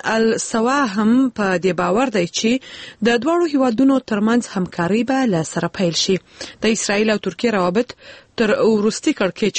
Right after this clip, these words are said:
مخکې ډېر ګرم و او د مدیترانې پر غاړه د ترکیې تفریحي ښارګوټي به هر کال د هغو زرهاو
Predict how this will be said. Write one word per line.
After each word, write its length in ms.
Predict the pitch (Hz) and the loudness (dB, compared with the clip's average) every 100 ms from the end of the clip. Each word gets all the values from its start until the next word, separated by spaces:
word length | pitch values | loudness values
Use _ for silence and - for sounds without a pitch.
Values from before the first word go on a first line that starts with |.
| 220 | 0
مخکې 360 | 302 - 226 190 | 0 0 -2 2
ډېر 120 | 302 233 | 0 0
ګرم 240 | 170 151 156 | -2 -4 -6
و 60 | 151 - | -8 -4
او 180 | 175 170 | -2 0
د 80 | 170 | 0
مدیترانې 580 | 170 175 - 175 202 | 0 0 0 0 2
پر 120 | 220 208 | 0 0
غاړه 260 | 208 208 | 0 0
د 140 | 196 190 | 0 -2
ترکیې 360 | - 180 214 | -4 -2 -2
تفریحي 380 | 208 190 196 233 | 0 -2 0 0
ښارګوټي 440 | - 220 214 254 | 2 0 0 0
به 100 | 214 | 0
هر 180 | 208 277 | 0 -2
کال 280 | 269 220 220 | -2 -2 0
د 60 | 202 | 0
هغو 300 | 196 262 247 | 0 0 0
زرهاو 540 | 202 202 269 269 190 | 0 -2 2 2 2